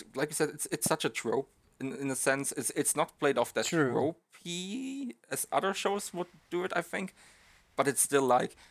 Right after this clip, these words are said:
Speaker 1: yeah, those characters don't like each other. Now they come together. Like, we, we've seen that. Like, it's not, like, I, I'm, I'm, u-, I'm, u-, I'm, I'm, I'm used to something else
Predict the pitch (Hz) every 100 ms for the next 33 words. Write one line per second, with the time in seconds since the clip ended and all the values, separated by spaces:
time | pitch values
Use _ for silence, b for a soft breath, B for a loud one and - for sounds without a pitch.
0 | b _ _ 135 131 117 127 120 123 120
1 | 117 127 120 87 117 113 110 120 107 -
2 | 110 - 110 113 113 117 110 107 107 120
3 | 131 - - 117 90 104 - _ _ _
4 | _ _ - 110 - 117 110 _ _ _
5 | _ _ _ - 139 - 165 - 180 170
6 | 165 170 165 156 151 170 160 156 156 160
7 | 160 143 151 156 - 143 135 123 - -
8 | 131 - 117 110 123 - -